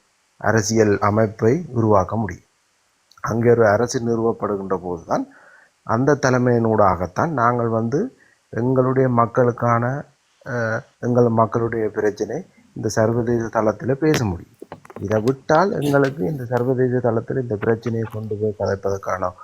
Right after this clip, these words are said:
ஒரு வழி இல்லை. அதாவது இயக்கம் இருந்தபோது, இருந்தபோது ஜெனீவாவில் வந்து எமக்கு, எமக்கு தலைவர் சொன்னதன்படி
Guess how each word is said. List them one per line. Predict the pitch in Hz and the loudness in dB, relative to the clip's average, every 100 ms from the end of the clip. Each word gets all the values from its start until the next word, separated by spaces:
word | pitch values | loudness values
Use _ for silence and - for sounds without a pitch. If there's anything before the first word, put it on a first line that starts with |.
| - _ | -20 _
ஒரு | 98 110 | 0 2
வழி | 131 120 | 4 2
இல்லை. | 87 - - | -2 -8 -12
அதாவது | 98 95 98 110 | -2 2 2 0
இயக்கம் | 107 120 127 110 | 0 0 0 -2
இருந்தபோது, | 113 127 117 107 98 151 208 _ _ _ _ | 0 0 -2 -6 -8 -8 -12 _ _ _ _
இருந்தபோது | - 131 123 120 113 139 165 | 0 2 4 4 4 2 0
ஜெனீவாவில் | 135 123 120 117 107 | 0 2 4 4 2
வந்து | 107 107 135 | -4 -6 -6
எமக்கு, | 127 120 113 120 - | -2 -2 -2 -4 -4
எமக்கு | 113 117 - - | -4 -4 -6 -8
தலைவர் | 117 113 113 110 | -2 0 0 -2
சொன்னதன்படி | 104 110 107 95 104 240 | -4 -4 -4 -4 -4 -4